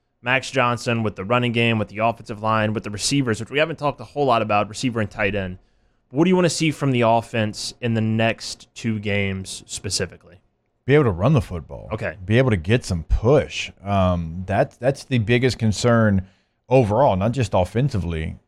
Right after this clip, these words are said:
Speaker 1: Can I follow up with that question?
Speaker 2: Yeah.
Speaker 1: D-, dig deeper. Would you, would, do you wanna see scheme or do you wanna see
Speaker 2: Both.
Speaker 1: execution?
Speaker 2: Both.
Speaker 1: Both?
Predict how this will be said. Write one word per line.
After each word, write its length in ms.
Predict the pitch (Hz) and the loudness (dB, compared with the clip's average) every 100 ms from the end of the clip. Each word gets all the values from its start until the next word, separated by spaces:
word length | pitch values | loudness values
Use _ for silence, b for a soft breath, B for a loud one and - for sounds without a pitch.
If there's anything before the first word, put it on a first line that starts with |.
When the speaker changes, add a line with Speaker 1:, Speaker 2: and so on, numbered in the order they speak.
| _ _ _ _ | _ _ _ _
Speaker 1:
Can 100 | - | -2
I 60 | 139 | 0
follow 320 | 143 139 135 | 2 4 4
up 140 | 135 | 2
with 80 | 135 | -2
that 100 | 131 | -4
question? 300 | 127 139 139 | 0 -2 0
Speaker 2:
Yeah. 200 | 135 147 - | 0 0 -4
Speaker 1:
D-, 80 | - | -6
dig 140 | 127 120 | -4 -2
deeper. 320 | 131 135 123 | 0 -2 -2
Would 180 | 117 123 | -2 2
you, 200 | 139 139 - - | 2 2 -2 -8
would, 160 | 131 | -4
do 60 | 139 | 2
you 100 | 151 | 4
wanna 180 | 180 175 | 4 2
see 460 | - 170 160 139 - | 0 0 2 2 0
scheme 680 | - - 147 160 185 214 220 _ _ _ _ | -2 -2 0 2 2 0 -6 _ _ _ _
or 80 | - | -2
do 40 | 127 | 0
you 60 | 131 | 2
wanna 160 | 127 | 0
see 480 | - 131 123 117 110 | 0 0 0 0 2
Speaker 2:
Both. 360 | 101 82 71 _ | 2 0 -4 _
Speaker 1:
execution? 640 | 117 - 104 107 - 87 87 | -8 -6 -6 -6 -6 -10 0
Speaker 2:
Both. 220 | 107 85 | 0 2
Speaker 1:
Both? 340 | 107 123 - | 2 0 -2